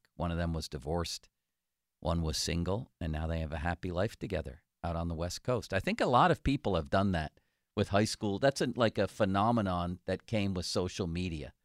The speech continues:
was people reconnecting with high school flames. Do you agree with that?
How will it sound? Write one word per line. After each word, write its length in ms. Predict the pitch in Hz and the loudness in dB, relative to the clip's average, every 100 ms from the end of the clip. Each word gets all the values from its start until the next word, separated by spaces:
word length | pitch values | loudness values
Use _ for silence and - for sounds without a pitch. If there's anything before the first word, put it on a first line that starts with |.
| _ _ _ _ | _ _ _ _
was 160 | 101 - | -4 2
people 340 | 120 - 107 | 2 4 2
reconnecting 1000 | 92 95 127 - 117 104 107 - 90 76 76 _ _ _ _ _ _ | 2 4 4 4 0 2 0 -2 -6 -6 -12 _ _ _ _ _ _
with 240 | 101 92 - _ _ | 2 2 0 _ _
high 200 | - 107 | 2 2
school 380 | - - 98 90 | 0 -4 -4 -4
flames. 540 | - 92 82 65 - | -4 -4 -2 -6 -10
Do 80 | - | -2
you 100 | 104 | 0
agree 220 | 113 117 135 | 2 2 0
with 120 | 165 | 0
that? 240 | 175 208 | -2 -4